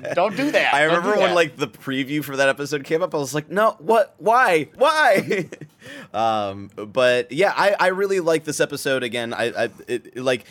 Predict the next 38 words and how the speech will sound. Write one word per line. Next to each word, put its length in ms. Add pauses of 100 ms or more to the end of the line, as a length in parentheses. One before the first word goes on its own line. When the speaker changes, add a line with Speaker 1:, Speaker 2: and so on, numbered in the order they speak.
(140)
Speaker 1:
it 60
almost 280
comes 280
and 120
goes, 300
like, 140
really 400
quickly. 500 (300)
Um, 580 (100)
but 160
I, 260
I, 80
I 60
really 300
enjoy, 360
like, 160
all 160
of 60
these 200 (220)
moments 360
with 140
Endeavor, 560 (320)
uh, 420
you 100
know, 160
having 420
the, 380
the 220
dinner 300
with, 280
uh, 540
Fuyumi, 520 (280)
who's, 240
uh, 260
Speaker 2:
Yeah. 140
Speaker 1:
Shoto's 240
older 220
sister, 540